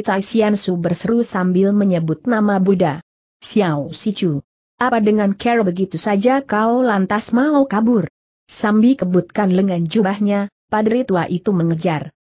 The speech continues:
Baru saja kaki Lim Tiang Hang menginjak tanah, Tai Tai Sian Su sudah melayang turun di hadapannya lagi. Padri tua itu merupakan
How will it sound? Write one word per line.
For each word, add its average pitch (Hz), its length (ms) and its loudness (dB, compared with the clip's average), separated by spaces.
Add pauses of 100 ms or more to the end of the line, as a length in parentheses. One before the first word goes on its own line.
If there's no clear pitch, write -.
(220)
Baru 208 380 2
saja 220 480 2
kaki 226 480 -2
Lim 285 240 4
Tiang 233 320 2
Hang 220 240 0
menginjak 165 480 0 (480)
tanah, 196 320 0 (320)
Tai 202 160 2
Tai 196 240 0
Sian 214 320 0
Su 269 240 0
sudah 180 400 -2
melayang 190 560 0
turun 208 400 0
di 196 160 0
hadapannya 175 640 0
lagi. 170 480 -2 (360)
Padri 226 400 0
tua 180 240 -2
itu 262 380 0
merupakan 240 580 0